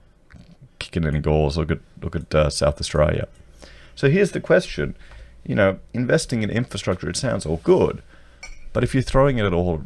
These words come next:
at things that are barely producing capacity, whereas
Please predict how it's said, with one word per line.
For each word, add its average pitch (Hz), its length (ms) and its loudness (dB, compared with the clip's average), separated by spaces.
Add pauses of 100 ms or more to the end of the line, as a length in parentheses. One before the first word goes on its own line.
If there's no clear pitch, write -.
at 85 160 -2
things 85 500 -6
that 76 80 -8
are 80 40 -4
barely 90 340 2
producing 80 640 -4
capacity, 80 760 -2 (840)
whereas 78 480 2